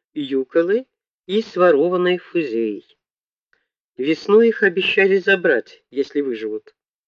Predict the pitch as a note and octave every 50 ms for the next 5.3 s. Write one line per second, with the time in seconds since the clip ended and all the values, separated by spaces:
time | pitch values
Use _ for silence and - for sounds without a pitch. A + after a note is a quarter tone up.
0 | _ _ _ _ _ _ _ _ _ _ _ _ _ _ _ - D#3+ E3+ F3 F#3+
1 | G3+ G3 - - G3+ F3+ F3+ F3 - - - _ _ - - E3 D#3+ D3 C3 -
2 | - C3 B2 C#3+ D3 - - - D3 C#3+ C#3 C3+ C3 C3 - - C#3+ C#3 C3 C3
3 | C3 C3 - - A3 A3 G3 D3 B2+ A#2 A2 - - D3 D3 C3 C#3+ C#3 C3+ -
4 | - - C3+ C#3 C3 C3 C#3 C#3 C3+ C3+ C3 - _ - - - _ - C#3+ C#3
5 | C3+ C3+ C3 B2+ B2+